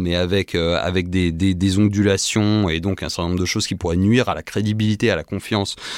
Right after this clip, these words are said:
euh, des partenaires, c'est, c'est aussi possible. Il y a la question du projet de société. En deux mille vingt-quatre, euh, pour la première fois, euh, le budget de défense va atteindre vingt pour cent euh, du budget de l'État fédéral, soit autant que l'éducation, la santé, l'aide au développement,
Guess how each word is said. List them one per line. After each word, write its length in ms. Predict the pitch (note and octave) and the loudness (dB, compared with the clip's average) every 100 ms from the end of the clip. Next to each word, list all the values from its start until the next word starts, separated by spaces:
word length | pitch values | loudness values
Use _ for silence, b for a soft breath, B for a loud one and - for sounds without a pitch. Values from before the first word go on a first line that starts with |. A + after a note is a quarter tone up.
| B | B
euh, 220 | F2+ F#2+ | 2 4
des 180 | F#2+ G2+ | 4 2
partenaires, 560 | F#2+ F2+ - G2+ C3+ - B B | 0 -2 0 2 2 -2 B B
c'est, 280 | - A2 G2+ | 0 2 2
c'est 180 | - A2 | 2 0
aussi 220 | G#2 A2 | 0 -2
possible. 380 | G#2 - F2 D2+ B B | -2 -2 -4 -6 B B
Il 60 | G#2+ | 2
y 20 | |
a 40 | |
la 80 | A2 | 2
question 260 | C3 - D3+ | 0 0 2
du 100 | A#2+ | 2
projet 380 | - A#2 A2+ | 2 2 2
de 40 | A#2+ | 0
société. 480 | B2 - A#2+ G#2+ - B B | -2 0 0 -2 -4 B B
En 140 | F2+ | 0
deux 100 | G#2 | 4
mille 180 | B2+ D3 | 6 6
vingt-quatre, 580 | B2+ A2 G2 G2+ - - | 2 0 -2 -4 -4 -6
euh, 160 | E2 F2 | -2 -2
pour 160 | D#2 | -2
la 100 | F2 | -4
première 300 | E2 B2 A#2+ | -2 0 -2
fois, 380 | - G2+ F#2 D2+ - | -2 0 0 0 -2
euh, 720 | D#2+ D2+ D2+ D2+ D2+ D2+ C#2+ | -2 0 0 0 0 0 0
le 540 | D2+ F2+ F#2 F2+ G#2 D3 | 0 2 2 4 4 4
budget 280 | B2+ G#2+ | 0 0
de 60 | A2 | 0
défense 540 | F#2 - G2 B2+ C#3+ E2+ D#2+ B B - | -2 -4 0 0 0 -2 -4 B B -4
va 140 | F2+ | -2
atteindre 320 | F#2 F#2+ F2 | 0 -2 -2
vingt 140 | E2 A#2 | 0 -2
pour 200 | - - | -2 -4
cent 220 | F2+ F2 - - | -4 -6 -10 -8
euh, 220 | E2 D#2+ | -4 -2
du 160 | D#2+ E2+ | 0 -2
budget 300 | F2 F2 F#2+ | -2 0 0
de 100 | E2 | 0
l'État 260 | D#2 D#2 - | -2 -4 -8
fédéral, 640 | - D#2+ D#2 E2 B2+ D#3+ B B B | -6 -2 0 2 2 0 B B B
soit 320 | - A#2 G#2+ - | -4 2 2 2
autant 320 | C3+ C3 B2+ | -2 0 -2
que 140 | - | 0
l'éducation, 720 | F2+ F#2 A#2+ B2+ C3+ A#2+ - D3 | 0 2 0 0 -2 -2 -2 -2
la 100 | G2+ | -2
santé, 520 | - A#2 - A#2 C3+ | -2 -2 0 0 0
l'aide 240 | G2+ A#2 | 0 2
au 80 | A#2+ | 2
développement, 640 | A#2+ A2+ A2+ - A2 A#2+ | 2 2 0 2 2 2